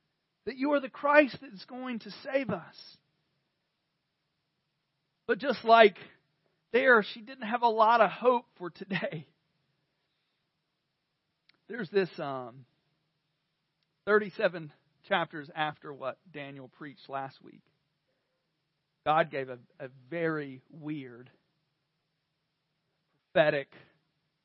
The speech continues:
action to Ezekiel, chapter thirty-seven. He took him to this place where there's a bunch of dry bones, and he said, "What do you see?" And he's like, "I see dry bones." In verse eleven of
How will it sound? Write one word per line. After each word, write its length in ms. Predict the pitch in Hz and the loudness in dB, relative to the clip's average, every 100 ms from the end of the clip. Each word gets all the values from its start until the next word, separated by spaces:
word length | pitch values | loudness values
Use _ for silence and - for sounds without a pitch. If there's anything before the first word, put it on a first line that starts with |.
| _ | _
action 500 | 143 131 - - - | -6 -6 -12 -20 -20
to 960 | - 143 _ _ _ _ _ _ _ _ | -20 -20 _ _ _ _ _ _ _ _
Ezekiel, 220 | 135 131 127 _ _ _ _ _ _ _ _ | _ _ _ _ _ _ _ _ _ _ _
chapter 240 | 127 120 131 | -18 -18 -20
thirty-seven. 440 | 127 123 127 - _ 156 _ _ _ _ _ _ _ _ _ | -20 -20 -20 -20 _ _ _ _ _ _ _ _ _ _ _
He 60 | _ - | _ -8
took 140 | 196 | -8
him 120 | 175 | -8
to 100 | 151 | -12
this 120 | 139 135 | -16 -12
place 220 | - 180 - | -6 -6 -8
where 100 | 147 | -16
there's 160 | 135 | -16
a 40 | 135 | -16
bunch 240 | 139 139 | -18 -20
of 80 | 131 | -12
dry 200 | 131 123 | -6 -4
bones, 320 | 123 156 156 | -4 -12 -14
and 80 | 151 | -20
he 60 | - | -20
said, 120 | 143 | -18
"What 120 | 135 139 | -16 -16
do 60 | |
you 100 | 131 - - | -18 -20 -18
see?" 280 | 170 - 160 | -18 -18 -20
And 120 | 143 | -20
he's 100 | 147 - | -20 -20
like, 140 | 135 | -20
"I 40 | 147 - | -20 -18
see 100 | 156 | -16
dry 240 | 135 135 | -2 -2
bones." 400 | 139 165 180 175 _ _ _ _ _ _ _ _ _ _ _ _ _ _ | 0 -4 -6 -20 _ _ _ _ _ _ _ _ _ _ _ _ _ _
In 100 | 143 | -4
verse 200 | 160 170 | 0 0
eleven 420 | 165 165 180 170 | 6 10 10 8
of 140 | 156 | 2